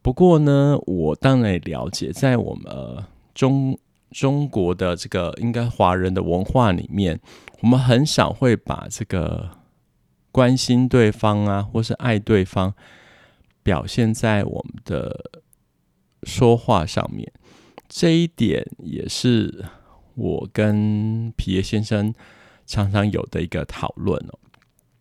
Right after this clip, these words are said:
他会觉得说，“你为什么没有表现出你，你在乎我？”我就说，“诶，可是我每天都帮你做一些我觉得我预先帮你准备的事情啊。”譬如说你，你早上起来，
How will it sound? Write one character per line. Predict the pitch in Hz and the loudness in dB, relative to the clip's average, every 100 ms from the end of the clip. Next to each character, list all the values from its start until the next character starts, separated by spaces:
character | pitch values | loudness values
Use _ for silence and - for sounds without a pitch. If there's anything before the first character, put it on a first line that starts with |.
| _ _ _ _ - | _ _ _ _ -2
他 | 151 | 6
会 | 160 | 6
觉 | 135 101 | 6 6
得 | 98 | 4
说 | - 110 110 | 2 0 2
，“你 | 113 98 90 - | 2 2 0 0
为 | 143 | 2
什 | 127 90 | 2 2
么 | 87 | 0
没 | 98 | 2
有 | 101 101 | 0 -2
表 | - 98 - | -4 -6 -6
现 | - 127 101 | -4 0 2
出 | 98 - 98 92 95 - - _ _ _ | 0 -2 -2 -2 -6 -16 -20 _ _ _
你， | 98 87 55 50 - - _ _ _ _ _ _ _ | -2 -2 -2 -8 -12 -16 _ _ _ _ _ _ _
你 | 117 - | -14 -12
在 | - 135 110 | 2 4 4
乎 | - 104 101 85 | 2 2 0 -2
我？” | - - | -8 -14
我 | - | -6
就 | 131 | -4
说 | - 135 131 156 _ _ 131 | -2 0 0 -4 _ _ -2
，“诶， | 175 | 0
可 | - 110 | 0 2
是 | 165 | 4
我 | 139 123 | 4 4
每 | 131 - | 4 0
天 | 123 120 | 0 2
都 | 120 | 2
帮 | 117 120 | 2 2
你 | 101 85 | 0 -2
做 | - 107 | 2 2
一 | |
些 | 104 - 104 | 2 0 0
我 | 90 82 | 0 -2
觉 | - 87 | -2 0
得 | 92 | 0
我 | 82 - - | -2 -4 -2
预 | 131 | 2
先 | 110 107 98 | 2 2 0
帮 | 104 | 0
你 | 95 | 0
准 | - 101 | -2 -2
备 | 107 | 0
的 | 92 | 2
事 | - 98 | 0 -2
情 | - 90 | -2 -2
啊。” | 85 85 101 - - - | -2 -6 -10 -16 -20 -6
譬 | 123 | 0
如 | 107 | 0
说 | 104 107 104 | 2 0 2
你， | 98 101 - | 2 0 -2
你 | 101 85 67 - | -4 -4 -6 -6
早 | - - | -6 -2
上 | 117 107 | 2 2
起 | 101 - - | 0 -6 -8
来， | - - - | -8 -10 -10